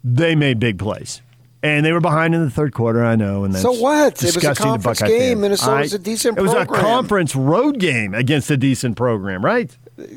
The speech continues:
Speaker 1: All right, where do you wanna
Speaker 2: They,
Speaker 1: put the line?
Speaker 2: they're extremely explosive. I don't believe in Oregon. I haven't all, well, I won't say all season. It's only been a week.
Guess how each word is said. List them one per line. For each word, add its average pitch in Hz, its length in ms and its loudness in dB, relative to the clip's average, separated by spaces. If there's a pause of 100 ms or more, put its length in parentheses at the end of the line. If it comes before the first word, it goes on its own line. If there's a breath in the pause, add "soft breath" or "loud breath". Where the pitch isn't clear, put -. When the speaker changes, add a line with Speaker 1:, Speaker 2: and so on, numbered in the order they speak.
(320)
Speaker 1:
All 208 100 2
right, 226 120 2
where 202 120 4
do 226 60 2
you 220 40 2
wanna 214 140 2
Speaker 2:
They, 170 60 4
Speaker 1:
put 214 80 2
the 233 80 2
line? 214 220 2
Speaker 2:
they're 160 80 0
extremely 135 880 0
explosive. 113 580 -4
I 196 140 2
don't 285 160 -2
believe 202 320 0
in 208 40 2
Oregon. 202 480 0
I 127 160 -2
haven't 185 320 0
all, 185 400 0 (600)
well, 107 180 -10
I 104 140 -6
won't 101 160 -10
say 113 120 -8
all 98 160 -4
season. 101 540 -10
It's 101 140 -14
only 104 180 -12
been 101 140 -14
a 95 40 -14
week. 110 360 -12